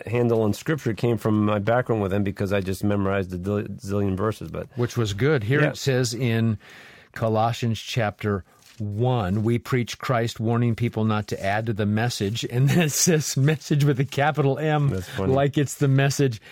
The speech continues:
Speaker 2: Bible. "We teach in a spirit of profound common sense so that we can bring each person to maturity."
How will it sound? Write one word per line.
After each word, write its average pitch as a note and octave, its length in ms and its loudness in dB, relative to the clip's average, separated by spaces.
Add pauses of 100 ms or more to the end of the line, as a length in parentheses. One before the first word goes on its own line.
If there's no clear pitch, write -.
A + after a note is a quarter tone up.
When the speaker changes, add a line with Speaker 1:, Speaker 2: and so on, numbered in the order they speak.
(220)
Speaker 2:
Bible. C3 360 2
"We A#2+ 160 0
teach C3+ 260 -2
in A#2+ 80 0
a A2 60 0
spirit B2+ 340 0
of A2+ 180 -4
profound C#3+ 520 0
common C#3 340 2
sense - 480 -8 (360)
so - 180 -4
that A2+ 100 -2
we A#2+ 160 0
can A#2+ 220 0
bring A2 220 0
each A#2+ 220 0
person A#2 300 -2
to A2 100 -4
maturity." G2+ 520 -2